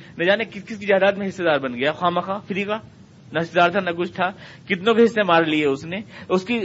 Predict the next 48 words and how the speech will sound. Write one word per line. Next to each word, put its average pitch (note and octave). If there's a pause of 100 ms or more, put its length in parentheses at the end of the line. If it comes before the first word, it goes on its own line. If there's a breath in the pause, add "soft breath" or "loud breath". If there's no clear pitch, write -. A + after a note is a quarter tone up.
(160)
خاندان F#3+
بدنام F3+
ہوا، G3+
صدیوں G#3+
تک G#3+
بیچارے F#3+
کے F#3
بدنام E3+
ہو D#3
گیا D3
وہ C#3
خاندان۔ C#3 (260 loud breath)
کس G#3+
کس B3+
کو C4+
بھگتنے A3
پڑے E3
آپ F3
کے G#3+
اس F#3+
پانچ F#3+
منٹ F3+
کی F#3
جرم D3+
کی D3
سزا؟ C3 (520 loud breath)
آپ D#3
کو G3
صرف G3+ (340)
چار D3
ڈنڈے D#3
مار G3
کے A#3+
چھوڑ C4+
دیا B3
جائے، D3 (360)
یہ E3
کیسے A#3
ممکن D#3+
ہے؟ F2+ (640)
کب -
تک A#3+
گیا B3
یہ B3
گناہ؟ A#3
کوئی F#3+
جانتا A3
ہے؟ -